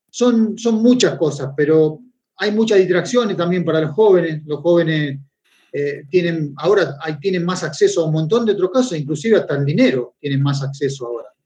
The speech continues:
Eh, antes era muy difícil ganar buena plata, antes era muy difícil ganarse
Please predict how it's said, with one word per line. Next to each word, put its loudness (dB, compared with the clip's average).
Eh, -4
antes 2
era 0
muy 4
difícil 2
ganar 0
buena 0
plata, 2
antes 0
era 2
muy 0
difícil 4
ganarse 2